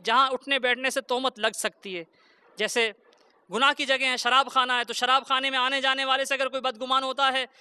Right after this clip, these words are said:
तो मदनी चैनल के नाज़रीन ने गुज़श्ता सिलसिलों में सुना होगा, गुज़श्ता सिलसिले में, कि ऐसा शख्स जो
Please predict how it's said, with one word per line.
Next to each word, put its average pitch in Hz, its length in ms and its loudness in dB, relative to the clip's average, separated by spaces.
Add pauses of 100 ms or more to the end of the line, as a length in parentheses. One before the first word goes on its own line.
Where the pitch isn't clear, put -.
तो 233 60 -14
मदनी 247 240 -2
चैनल 254 200 -2
के 254 100 -4
नाज़रीन 262 340 -2
ने 262 100 -6
गुज़श्ता 247 340 -4
सिलसिलों 262 320 -6
में 254 80 -6
सुना 262 220 -2
होगा, 247 300 0 (300)
गुज़श्ता 233 300 -6
सिलसिले 240 380 -4
में, 226 140 -4 (380)
कि 254 320 2 (300)
ऐसा 254 300 4
शख्स 277 240 0
जो 277 140 -4